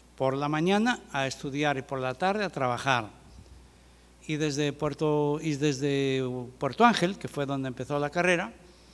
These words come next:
hablamos aquí con personajes de la industria hotelera que, que han ido pasando, ya no son los mismos, por eso lo digo sin ofender a nadie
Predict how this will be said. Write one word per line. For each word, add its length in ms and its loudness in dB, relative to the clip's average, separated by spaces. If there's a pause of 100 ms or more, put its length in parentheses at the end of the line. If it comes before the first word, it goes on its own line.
(320)
hablamos 460 2
aquí 240 -4
con 500 -4 (720)
personajes 680 0
de 100 -6
la 280 -8 (380)
industria 440 -4
hotelera 440 0
que, 140 -10 (180)
que 120 -16
han 100 -6
ido 220 -4
pasando, 480 2
ya 180 -2
no 100 -2
son 200 -2
los 120 0
mismos, 360 -2
por 180 -8
eso 160 -4
lo 140 -4
digo 260 -4
sin 160 -6
ofender 580 -2 (560)
a 120 -8
nadie 460 0